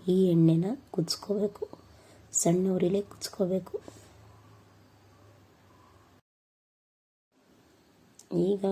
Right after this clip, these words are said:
ಕುದಿಸ್ಕೊಂಡಿರೋಂಥ ಎಣ್ಣೆ ನೋಡಿ ಇಲ್ಲಿ ಯಾವ ಕಲರಿಗೆ ಬಂದಿದೆ, ಆರೆಂಜ್ ಕಲರ್ಗೆ ಟರ್ನ್ ಆಗುತ್ತೆ.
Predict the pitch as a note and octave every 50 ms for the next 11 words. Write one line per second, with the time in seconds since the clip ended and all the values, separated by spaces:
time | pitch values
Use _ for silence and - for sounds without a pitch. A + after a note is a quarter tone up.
0 | G3 F#3+ - - G#3+ G3 E3 - - - - C4 C4 C4+ C4 A#3+ A3 G#3+ G#3 G3+
1 | F#3+ F#3+ F3 E3+ E3+ E3+ E3+ E3+ E3 E3+ E3+ F3 F3+ F3 F3+ F3 E3+ E3+ E3 -
2 | G#3 G#3+ G#3+ - _ _ _ _ _ _ - _ - - - _ _ _ _ _
3 | _ _ _ _ _ _ _ _ _ - G3+ F#3 F#3 F#3+ F#3 - G3+ F3+ F3+ E3+
4 | F3+ F3+ F3+ F3+ E3+ E3 E3+ F3 E3 E3 - - - - - _ _ _ _ _
5 | _ _ _ _ _ _ _ _ _ _ _ _ _ _ _ _ _ _ _ _
6 | _ _ _ _ _ _ _ _ _ _ _ _ _ _ _ _ _ _ _ _
7 | _ - _ _ _ _ _ _ _ _ _ _ _ _ _ _ _ _ - -
8 | - - - - - _ _ - - _ _ _ _ - - F3 F#3 G3 G#3 A#3
9 | A#3 A#3 A3 - - G3+ F3 F#3 F#3 F3+ E3+ G#3 G#3 - F#3+ F3+ E3 E3+ F3 F3+
10 | F3+ F#3 F#3 F3 - - -